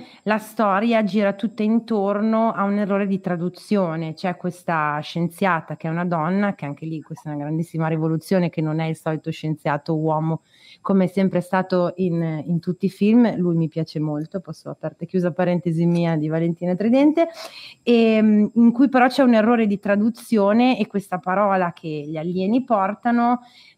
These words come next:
ehm, viene, viene tradotta come arma quando in realtà vuole dire regalo,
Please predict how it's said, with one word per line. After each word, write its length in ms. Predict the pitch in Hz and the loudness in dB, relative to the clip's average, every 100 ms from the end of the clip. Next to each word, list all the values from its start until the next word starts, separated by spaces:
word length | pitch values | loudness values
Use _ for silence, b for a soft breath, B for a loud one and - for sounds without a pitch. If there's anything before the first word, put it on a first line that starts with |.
| _ | _
ehm, 800 | 190 180 175 175 175 180 175 170 | -4 -2 -2 -2 -2 -2 -2 -2
viene, 260 | 180 202 202 | 0 2 2
viene 220 | 185 208 202 | 2 2 2
tradotta 420 | 214 220 240 202 | 2 2 0 -4
come 280 | - 220 233 | 0 2 4
arma 460 | 202 196 214 220 | 2 2 2 0
quando 280 | 220 190 190 | 0 -2 0
in 60 | 190 | 0
realtà 360 | 214 214 190 | -2 -2 -4
vuole 280 | 185 196 185 | -2 -2 -4
dire 340 | 165 185 196 - | -2 0 -2 -2
regalo, 760 | 165 160 185 143 151 156 156 | -6 -2 -2 -2 -4 -8 -8